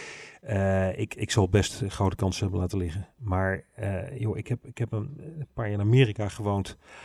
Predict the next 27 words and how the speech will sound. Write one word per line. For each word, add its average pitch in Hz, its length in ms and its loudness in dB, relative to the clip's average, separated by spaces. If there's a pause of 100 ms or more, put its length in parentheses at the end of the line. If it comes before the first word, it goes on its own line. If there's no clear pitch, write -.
(180)
op - 140 -4
een 107 140 4
magisch 120 420 6
moment 104 340 4
in 101 80 2
mijn 98 120 2
leven. 113 280 4
We 113 60 2
hadden 101 160 2
kleine 101 320 4
kinderen 98 640 2
en, 98 280 0
en, 98 420 0
eh, 117 1080 -2
weet 110 160 -2
je, 123 100 -2
leuker 117 340 8
wordt 123 200 12
het 110 120 2
niet. 92 220 2
Je - 80 -4
komt 104 180 -2
met 101 120 0
drie 113 240 -2
kleine 104 280 0
Amerikaantjes 104 680 2
weer, 101 200 4